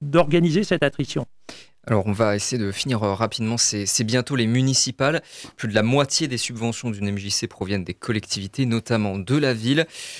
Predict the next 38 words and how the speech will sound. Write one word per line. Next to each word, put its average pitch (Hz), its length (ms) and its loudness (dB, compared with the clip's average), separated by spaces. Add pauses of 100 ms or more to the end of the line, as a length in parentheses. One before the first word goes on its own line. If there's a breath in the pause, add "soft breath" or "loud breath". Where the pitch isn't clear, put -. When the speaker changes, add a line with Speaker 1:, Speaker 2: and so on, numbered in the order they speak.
(100)
Speaker 2:
Du 113 140 0
bloc 135 260 0
macroniste 139 680 -2
à 127 100 4
l'extrême 120 400 -4
droite, 113 300 -2
les 107 80 -2
programmes 107 360 -2
privilégient 101 540 -4
des 98 120 -4
mesures 95 280 -4
d'économie 123 720 -2
sur - 160 -8
les 110 100 -2
dépenses 107 360 -6
publiques. 117 420 -4 (380 loud breath)
Suivant 117 320 -2
qui 165 240 -2
se - 120 0
trouvera 117 400 -2
à 110 40 2
la 110 100 0
mairie, 110 300 -2
Yann 139 180 -4
Frémaux, 117 320 -4
est-ce - 140 -6
que 104 80 -12
vous 98 80 -8
craignez 127 300 -2
des 101 120 -4
conséquences - 640 -6
concrètes 165 400 -4
pour - 140 -8
votre 104 260 -4
structure ? 113 420 -6
Est-ce 117 200 -4
que 160 80 0
les, 113 180 0